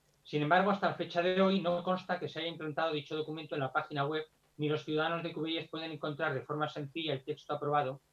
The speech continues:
pues no aparece en ninguna publicación oficial y desconocemos si se encuentra actualizado y homologado. En cualquier caso, su redacción debería incluir las medidas de prevención e intervención ante situaciones de riesgo de incendio forestal,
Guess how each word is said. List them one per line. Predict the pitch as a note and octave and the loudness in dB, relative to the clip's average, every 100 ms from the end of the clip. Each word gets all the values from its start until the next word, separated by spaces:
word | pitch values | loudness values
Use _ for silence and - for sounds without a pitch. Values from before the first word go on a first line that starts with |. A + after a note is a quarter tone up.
| _ _ - | _ _ 0
pues | D3+ | 2
no | E3+ G3+ | 6 4
aparece | G3 G3+ G3+ | 6 4 4
en | E3 | 0
ninguna | D3 D3+ F3+ | 0 0 0
publicación | F3+ E3+ E3+ - F3+ | 0 0 0 0 0
oficial | E3 E3+ - F3 | -2 -4 0 0
y | |
desconocemos | D3+ - C#3+ B2+ D#3 E3 | 0 -2 -4 -4 -4 -6
si | C#3+ | -8
se | - | -10
encuentra | C3+ D3+ D3+ | -6 -6 -4
actualizado | - C#3 B2 - D3+ E3 - | -6 -6 -8 -2 -2 -2 -6
y | F#3+ G3 - | -8 -8 -8
homologado. | C3 A#2+ A#2+ B2+ G#2 _ _ _ _ _ _ _ - | -8 -6 -4 -4 -6 _ _ _ _ _ _ _ -8
En | C3+ | -2
cualquier | C3 C3+ C3+ | 0 2 4
caso, | D#3 - B3 B3+ _ _ _ | 2 2 -2 -4 _ _ _
su | - C#3+ | -2 2
redacción | C#3+ C#3 - F#3+ | 4 2 0 2
debería | F#3 D#3 E3 | 2 0 -2
incluir | D#3+ E3+ G3 | -2 2 4
las | E3 | 4
medidas | C#3+ D#3 E3 | 2 2 2
de | D3 | 2
prevención | C#3 C#3 C3 E3+ D#3 | 2 0 0 -2 -2
e | |
intervención | C3 C3+ C3+ C3 F3+ | -2 -2 -2 -2 -4
ante | E3+ C#3 | -4 -4
situaciones | C3+ C#3 C#3 - E3 D#3+ | -8 -8 -8 -6 -6 -4
de | |
riesgo | D3+ F3 E3+ | -4 -4 -4
de | D#3+ C3+ | -2 -2
incendio | - D#3+ D#3+ | -4 -8 -8
forestal, | D3+ D#3+ - F3 F3 | -4 -4 0 0 0